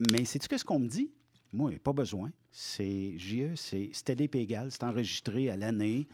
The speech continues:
Euh, des fois, j'ai pas le temps de l'écouter le vendredi soir. Je l'écoute en fin de soirée, je l'écoute le lendemain matin, tout ça, mais c'est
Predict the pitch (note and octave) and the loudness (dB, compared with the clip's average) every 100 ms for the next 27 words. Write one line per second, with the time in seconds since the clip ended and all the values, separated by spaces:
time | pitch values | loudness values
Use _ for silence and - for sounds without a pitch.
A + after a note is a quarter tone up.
0 | - - - F#2 G2 G2 G2 G2 G2+ A2+ | -14 -20 -6 0 2 2 2 0 0 0
1 | - C#3+ G2+ A2+ - C#3 B2 G#2+ - B2+ | 2 0 2 2 4 4 4 0 0 0
2 | A2 A2 G#2+ - - C3+ D#3+ A2 G#2 C3 | 2 0 0 -2 -2 -2 0 -2 -2 0
3 | G#2+ - A2+ - C#3+ C#3+ E3+ C#3 - A#2+ | -2 -2 -2 2 4 4 2 0 0 0
4 | F#2 F#2+ G2 G#2+ G#2 A2 C#3 - - F3 | 2 2 2 2 0 -2 -2 -2 -4 -2
5 | A2+ - | -2 -2